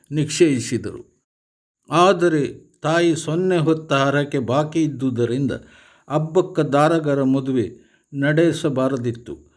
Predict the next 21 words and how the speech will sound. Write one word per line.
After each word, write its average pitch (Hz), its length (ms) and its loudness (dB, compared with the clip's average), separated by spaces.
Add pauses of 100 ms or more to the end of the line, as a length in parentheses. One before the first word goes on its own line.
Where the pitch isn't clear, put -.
(220)
ಆದರೆ 156 420 2
ಹರಕೆ 170 420 0
ಮತ್ತೆ 151 360 -4
ಕೊಟ್ಟರಾಯಿತು 139 840 -4
ಎಂಬ 123 300 0
ತೀರ್ಮಾನಕ್ಕೆ 139 840 -2
ಹೆತ್ತವರು 117 580 -2
ಬಂದಿದ್ದರು. 107 800 -6 (520)
ಈ 214 180 2
ನಡುವೆ 190 420 4
ಬ್ರಹ್ಮದೇವರು 165 1080 -2 (420)
ಭಟ್ಟರ 165 460 0
ವೇಷ 175 360 2
ತೊಟ್ಟು 160 460 -6
ಅಬ್ಬಕ್ಕ 156 520 -2
ದಾರಗರ 151 640 2
ಮದುವೆಯ 147 580 2 (1040)
ಮುಂಚೆ 156 500 2
ಹರಕೆ 160 500 2
ತೀರಿಸಿ 165 680 -4
ಎಂದರು. 139 600 -2